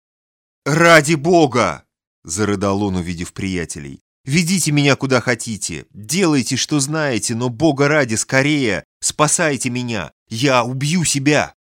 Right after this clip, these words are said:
Художник побледнел и растерялся. Медик тоже едва не заплакал, но, полагая, что медики во всех случаях жизни обязаны быть хладнокровны и серьезны, сказал холодно:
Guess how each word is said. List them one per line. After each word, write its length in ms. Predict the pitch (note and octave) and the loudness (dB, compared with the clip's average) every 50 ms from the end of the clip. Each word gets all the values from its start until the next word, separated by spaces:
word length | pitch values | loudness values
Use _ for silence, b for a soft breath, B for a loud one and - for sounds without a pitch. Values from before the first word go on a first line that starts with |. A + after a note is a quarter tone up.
| _ _ _ _ _ _ _ _ | _ _ _ _ _ _ _ _
Художник 640 | - - G2+ E2+ F#2 F2+ E2 D#2+ E2 D#2 - - - | -8 -6 -4 -2 -2 -4 -2 -4 -6 -8 -10 -12 -14
побледнел 680 | - F#2+ E2 E2+ F2 F2+ D#2 F2 F#2+ G#2 G#2 F2+ D#2 C#2+ | -12 -10 -8 -6 -8 -8 -6 -6 -6 -4 -4 -4 -6 -8
и 120 | C#2 C#2+ | -10 -10
растерялся. 800 | D2+ D#2 - - - F2+ E2+ D#2+ D2 C#2+ C#2 - - - - _ _ _ _ _ _ _ _ _ _ - | -10 -12 -12 -10 -8 -8 -8 -8 -8 -10 -12 -12 -14 -14 -16 _ _ _ _ _ _ _ _ _ _ -4
Медик 340 | G#2+ C3 D#3 D3+ F3+ - - | 0 2 2 2 0 -4 -4
тоже 300 | - F#3 E3 D3 B2 C3+ | 0 2 2 2 2 2
едва 300 | A#2 A2+ A2+ A2+ A#2 A2 | 0 -2 0 0 0 0
не 100 | A2 G#2 | 0 0
заплакал, 640 | G2+ G2+ F#2 - G#2+ F#2+ F2+ F2 - - D#2+ D#2+ D#2 | -2 -4 -4 -4 -4 -2 -2 -2 -4 -6 -10 -8 -6
но, 200 | F2 G2+ G2 F#2 | -4 -4 -4 -4
полагая, 540 | - G#2+ G#2+ A2 G#2+ G#2+ A#2+ B2 A#2 G2+ | -2 0 0 0 0 0 -2 -2 -2 -2
что 280 | F2+ - - - G2 F#2+ | -4 -6 -6 -6 -8 -6
медики 640 | F#2+ G#2 B2 B2+ G#2 G2 E2+ - - D#2 C2 - _ | -6 -6 -8 -8 -8 -10 -12 -10 -12 -14 -14 -14 _
во 160 | - F2+ G2+ | -8 -6 -6
всех 300 | F#2 - - A#2 G#2+ - | -6 -6 -6 -6 -6 -6
случаях 420 | - - G#2+ G2+ - - G#2 F#2+ F2 | -6 -6 -6 -6 -4 -4 -6 -6 -6
жизни 320 | F2+ G2+ G#2+ F#2+ F2+ F2+ | -6 -6 -6 -6 -6 -6
обязаны 460 | F2 F2 F2 F#2+ F2+ E2+ E2 E2+ F2 | -6 -6 -6 -6 -6 -6 -6 -6 -8
быть 240 | E2+ E2 F2+ E2+ - | -8 -8 -10 -12 -12
хладнокровны 840 | - - F#2+ F#2 F2 D#2+ F#2+ F2+ - - A2+ A#2+ G#2 F#2 E2 E2 E2+ | -8 -8 -8 -8 -6 -6 -8 -8 -6 -6 -6 -4 -4 -6 -8 -8 -8
и 20 | |
серьезны, 680 | E2 - - F2+ G2 A2 A#2 A#2+ G2 F2+ D#2 C#2+ C2 _ | -8 -8 -8 -8 -6 -6 -6 -6 -8 -8 -10 -14 -14 _
сказал 520 | - - - - G2 F2+ E2+ F2+ D#2 D2+ D2+ | -10 -10 -6 -4 -2 -2 -2 -2 -4 -6 -6
холодно: 520 | - - D#2+ D#2 D#2 C#2+ C#2 D2 C2 - | -8 -8 -8 -8 -8 -10 -12 -16 -18 -18